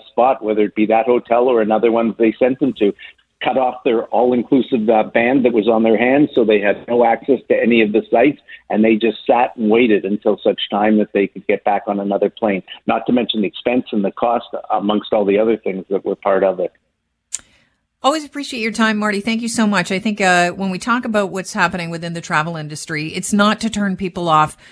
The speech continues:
Speaker 2: from the travel industry. I understand that it's hurting. I mean, I feel so bad for travel agents. They are, a lot of them work on commission only, and they are just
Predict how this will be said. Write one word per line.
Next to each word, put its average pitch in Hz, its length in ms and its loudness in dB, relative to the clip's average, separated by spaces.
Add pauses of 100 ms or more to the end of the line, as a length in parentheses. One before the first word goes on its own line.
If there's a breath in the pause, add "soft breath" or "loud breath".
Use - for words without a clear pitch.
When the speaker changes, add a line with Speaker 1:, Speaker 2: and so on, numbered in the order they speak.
(160 soft breath)
Speaker 2:
from 185 200 -2
the 175 80 -6
travel 160 300 -4
industry. 151 420 -8
I 160 160 -2
understand 185 560 0
that 156 80 -2
it's 151 160 -4
hurting. 147 260 0
I 147 100 -2
mean, 151 140 -4
I 165 100 0
feel 170 200 -4
so 170 240 -4
bad 143 200 -2
for 143 80 -14
travel 143 380 -4
agents. 127 380 -6
They 160 160 -2
are, 147 100 -4
a 143 60 -6
lot 151 280 -2
of 170 60 -4
them 156 140 -8
work 151 180 -10
on 147 100 -4
commission 147 380 0
only, 147 260 2
and 139 160 0
they 143 160 2
are 139 120 2
just 147 360 0